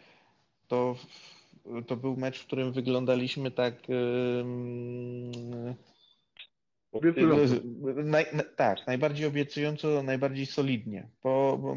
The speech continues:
Speaker 1: oczywiście błędów się nie ustrzegliśmy, ale, e, tutaj było rzeczywiście widać, e,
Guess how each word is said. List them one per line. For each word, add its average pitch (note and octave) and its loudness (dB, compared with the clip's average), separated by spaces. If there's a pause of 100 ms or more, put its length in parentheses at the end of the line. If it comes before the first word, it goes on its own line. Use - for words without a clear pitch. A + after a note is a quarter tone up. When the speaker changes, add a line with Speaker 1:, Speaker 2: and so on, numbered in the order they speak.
(140)
Speaker 1:
oczywiście C3 0
błędów B2 -2
się B2+ -6
nie A#2 -4
ustrzegliśmy, C#3 -4 (560)
ale, B2+ 4
e, - -4 (1000)
tutaj B2+ -2
było B2 0
rzeczywiście B2 -6
widać, A#2+ -2
e, A#2+ -8